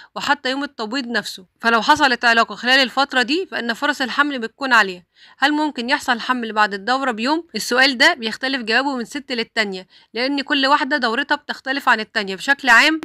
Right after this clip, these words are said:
احتمال يحصل الحمل بعد الدورة بيوم مش كبير. مين السيدات اللي ممكن يحصل الحمل عندها بعد الدورة؟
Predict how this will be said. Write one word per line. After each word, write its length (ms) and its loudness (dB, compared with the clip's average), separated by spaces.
احتمال 420 -2
يحصل 220 0
الحمل 440 0
بعد 200 0
الدورة 380 -2
بيوم 320 -2
مش 180 -10
كبير. 380 -6
مين 160 0
السيدات 720 -2
اللي 200 -8
ممكن 380 -6
يحصل 240 -4
الحمل 440 0
عندها 300 0
بعد 180 2
الدورة؟ 480 -4